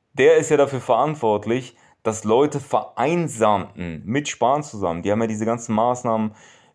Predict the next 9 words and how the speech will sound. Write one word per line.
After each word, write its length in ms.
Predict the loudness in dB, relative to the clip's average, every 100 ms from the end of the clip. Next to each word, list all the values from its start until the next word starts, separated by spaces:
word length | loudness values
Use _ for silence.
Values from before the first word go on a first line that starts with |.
| _ _ _ -12
äh, 80 | -12 -12 _ _ _ _ _ _ -10
durchgesetzt, 800 | 0 2 2 0 0 2 2 0
ob 160 | -4 0
Lockdowns 800 | 0 0 2 2 4 2 -2 -6
oder 480 | 0 4 4 2 -4 -20 -20 -20 _ _ -20 _ _ _ _ -4
Isolierung 960 | 0 2 2 2 4 4 4 2 0
oder 340 | 0 2 4 4
nur 560 | 2 4 4 2 0 -16 _ -20
Besuchen 920 | -6 -4 -2 0 0 0 0 -2 -4